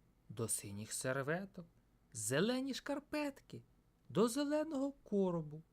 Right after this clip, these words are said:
жовта качечка до шафи. А на дверях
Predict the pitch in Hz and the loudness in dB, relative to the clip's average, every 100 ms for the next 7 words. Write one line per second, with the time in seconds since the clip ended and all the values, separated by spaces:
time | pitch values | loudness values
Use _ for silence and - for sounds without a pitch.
0 | _ _ _ _ 113 117 226 247 - 233 | _ _ _ _ -2 4 4 4 -4 -6
1 | - 339 359 285 285 - - - _ _ | -4 -4 -4 -4 -6 -8 -14 -16 _ _
2 | - - - - 120 151 - 156 - - | -16 -12 -8 -4 0 0 -2 -8 -10 -20
3 | - _ _ _ - 135 123 107 101 107 | -20 _ _ _ -10 -4 -2 -4 -4 -6
4 | 117 208 254 | -2 -2 -4